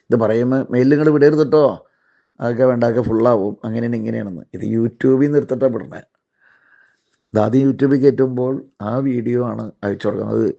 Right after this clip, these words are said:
ഹ-, അത് ഫുള്ളാവൂല, അല്ലാത്ത ഫുള്ളാവുള്ളൂ. ഹല്ലേലൂയ. അങ്ങനെ ഒന്ന് ആലോചിച്ച് നോക്കുക എന്ത്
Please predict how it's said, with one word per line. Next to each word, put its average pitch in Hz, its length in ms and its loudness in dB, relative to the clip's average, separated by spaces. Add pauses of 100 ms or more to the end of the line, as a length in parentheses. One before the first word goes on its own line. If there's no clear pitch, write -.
(100)
ഹ-, - 220 -6
അത് 107 120 2 (100)
ഫുള്ളാവൂല, 107 500 0 (1800)
അല്ലാത്ത 107 300 -4 (120)
ഫുള്ളാവുള്ളൂ. 98 500 -6 (200)
ഹല്ലേലൂയ. 104 420 -2 (960)
അങ്ങനെ 135 260 2 (440)
ഒന്ന് 175 180 -2
ആലോചിച്ച് 196 340 -2
നോക്കുക - 220 -6 (240)
എന്ത് 117 200 -8